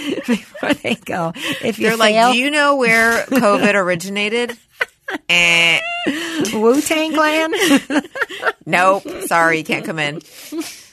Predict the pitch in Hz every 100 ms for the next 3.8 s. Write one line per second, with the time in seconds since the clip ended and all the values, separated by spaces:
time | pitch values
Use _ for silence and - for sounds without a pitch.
0 | - 659 349 330 339 - 427 440 427 349
1 | 320 320 330 339 339 269 190 - - 180
2 | 165 151 151 - - 247 262 277 - -
3 | 240 220 175 143 214 233 175